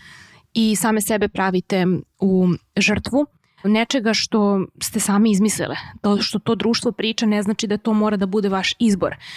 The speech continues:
Tako da cela ta ideja „nisi dovoljno dobra da se pojaviš ako nisi dala svoj maksimum”, ne samo da je lažna, nego i toksična, jer traži od tebe da budeš nešto što nisi i što niko drugi, primetit ćeš, nije. Jer ne postoji ni jedan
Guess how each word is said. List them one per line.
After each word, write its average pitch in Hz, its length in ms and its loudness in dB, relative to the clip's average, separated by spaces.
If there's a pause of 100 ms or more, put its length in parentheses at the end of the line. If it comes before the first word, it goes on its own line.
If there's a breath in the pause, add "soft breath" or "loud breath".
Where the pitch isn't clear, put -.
(180 loud breath)
Tako 202 240 -2
da 226 120 -2
cela 247 300 -2
ta 240 140 -4
ideja 214 480 0 (160)
„nisi 214 420 2
dovoljno 226 320 2
dobra 214 320 -2
da 190 80 -8
se - 140 -6
pojaviš 196 400 0
ako 214 180 -2
nisi 208 260 0
dala 196 180 0
svoj 196 200 0
maksimum”, 285 540 0 (260 loud breath)
ne 285 120 0
samo 339 260 0
da 240 100 0
je 226 60 2
lažna, 240 340 2
nego 214 220 2
i 208 60 2
toksična, 202 560 -2
jer 175 80 -2
traži 214 340 0
od 202 140 -4
tebe 208 300 0
da 190 160 0
budeš 190 380 -2
nešto 214 260 -2
što - 180 -2
nisi 262 460 0
i 247 100 2
što - 220 0
niko 294 380 0
drugi, 226 420 0
primetit 208 520 0
ćeš, 208 220 0
nije. 185 240 2 (540 loud breath)
Jer 214 180 0
ne 226 120 0
postoji 277 380 0
ni 254 140 0
jedan 247 420 2